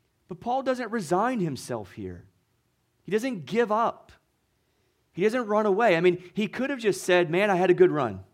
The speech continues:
I made some good inroads for the sake of the gospel."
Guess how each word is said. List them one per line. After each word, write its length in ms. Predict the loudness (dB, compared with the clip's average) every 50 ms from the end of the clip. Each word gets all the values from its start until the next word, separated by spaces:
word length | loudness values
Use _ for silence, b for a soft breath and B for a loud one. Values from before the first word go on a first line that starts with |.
| _ _ _ _ _ _ _ _ _ _ _ _ _ _ _ _ _ _ _ _ _ _ _ _ _ _ _ _ _ _ _ _ _ _ _ _ _ _ _ _ -2
I 80 | 0
made 240 | 2 4 4 2 2
some 160 | -2 -4 -4
good 280 | 0 4 4 4 4 4
inroads 640 | 2 -2 0 0 0 -2 -2 0 0 0 -2 -4 -6
for 120 | -6 -6
the 60 | -6
sake 300 | -4 -2 0 0 0 0
of 60 | -2 -4
the 60 | -4
gospel." 680 | -2 0 2 2 0 -2 -4 -8 -6 -6 -6 -6 -10